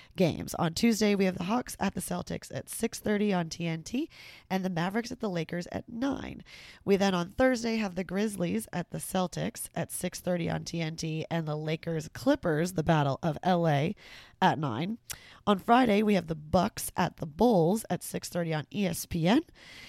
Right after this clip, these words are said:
On Saturday, the Warriors will play the Lakers. That'll be a great game at seven thirty P M on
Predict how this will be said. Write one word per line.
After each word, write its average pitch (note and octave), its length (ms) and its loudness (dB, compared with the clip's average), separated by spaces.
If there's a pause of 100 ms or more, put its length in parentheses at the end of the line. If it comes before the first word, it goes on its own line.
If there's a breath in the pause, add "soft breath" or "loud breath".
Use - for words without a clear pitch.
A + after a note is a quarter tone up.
(320 loud breath)
On F#3+ 340 8
Saturday, C4+ 640 2
the G#3+ 80 2
Warriors G#3 500 2
will F3 140 -2
play E3+ 200 -2
the D3+ 140 -2
Lakers. E3+ 600 -2
That'll E3+ 200 -2
be - 100 -4
a E3+ 60 -2
great D#3+ 460 -4
game E3+ 320 2
at - 180 -2
seven G3+ 380 0
thirty F3+ 280 0
P F3+ 160 -4
M E3 220 -2
on D#3 220 -2